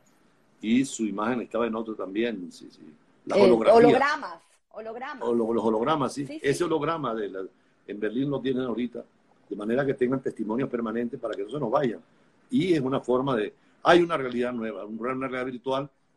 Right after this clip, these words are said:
Speaker 1: que es totalmente distinta a la analógica y toda por esa vía. Y hay que aprender. Somos analfabetos nosotros en eso. Los niños ya son innatos digitales totalmente.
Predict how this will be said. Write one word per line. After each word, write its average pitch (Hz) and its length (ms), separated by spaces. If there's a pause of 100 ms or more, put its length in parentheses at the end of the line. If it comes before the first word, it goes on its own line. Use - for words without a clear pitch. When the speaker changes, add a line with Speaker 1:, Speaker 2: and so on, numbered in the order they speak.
(320)
Speaker 1:
que 113 100
es 113 80
totalmente 139 460
distinta 127 380
a 131 60
la 113 80
analógica 113 440
y 113 100
toda 135 280
por 139 140
esa 127 160
vía. 123 160
Y 123 40
hay 120 60
que 147 60
aprender. 151 440 (300)
Somos 156 320
analfabetos 151 580
nosotros 131 540
en 120 80
eso. 131 180 (360)
Los 104 140
niños 160 340
ya - 40
son 147 160
innatos 143 480
digitales 110 540
totalmente. 104 420